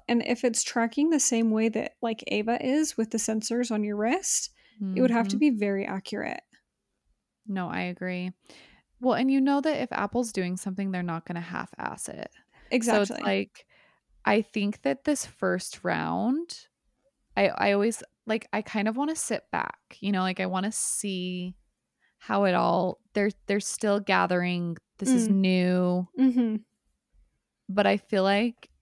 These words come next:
Speaker 2: more and more, this is just gonna be the new way.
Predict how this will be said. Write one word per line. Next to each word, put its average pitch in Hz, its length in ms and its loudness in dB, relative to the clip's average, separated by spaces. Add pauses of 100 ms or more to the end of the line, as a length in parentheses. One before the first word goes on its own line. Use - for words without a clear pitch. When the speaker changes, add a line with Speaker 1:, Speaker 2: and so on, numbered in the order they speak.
(120)
Speaker 2:
more 190 320 -2
and 190 100 0
more, 185 180 -2
this 180 220 -6
is 190 80 -6
just - 200 -6
gonna 233 180 0
be 170 280 -6
the 170 140 -6
new 165 260 -6
way. - 480 -10